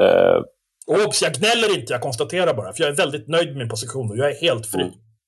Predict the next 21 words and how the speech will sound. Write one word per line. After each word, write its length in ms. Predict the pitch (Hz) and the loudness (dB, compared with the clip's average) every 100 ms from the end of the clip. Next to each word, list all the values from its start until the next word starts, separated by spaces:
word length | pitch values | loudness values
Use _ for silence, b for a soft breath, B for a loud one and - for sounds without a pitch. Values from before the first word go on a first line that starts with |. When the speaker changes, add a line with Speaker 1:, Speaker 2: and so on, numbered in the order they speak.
| _ _ | _ _
Speaker 1:
Ja, 220 | 113 135 | 2 4
nej, 120 | 139 135 | 6 6
men 140 | 127 | 6
det, 220 | 135 135 | 8 8
det, 280 | 131 135 131 110 - 110 | 8 8 6 6 -2 2
det 120 | 120 | 6
är 100 | 123 | 8
mer 180 | 131 123 | 8 8
en, 240 | 110 104 | 8 8
eh, 320 | 92 92 90 87 - b b b b _ - | 8 8 6 0 -10 b b b b _ 2
hur, 220 | 117 - | 2 4
hur 140 | 117 | 4
systemet 540 | 113 107 - 107 98 95 | 4 2 4 6 6 2
funkar. 640 | - 104 101 - 117 110 95 | 4 6 4 4 6 8 6
Och 120 | 110 - | 2 4
jag 160 | 113 - | 2 6
tror, 240 | 123 117 - - | 6 6 4 -4
jag 180 | 117 113 | 2 2
tror 220 | - 117 | 6 6
att 140 | 104 - | 6 6
det, 480 | 110 104 101 101 | 8 10 10 8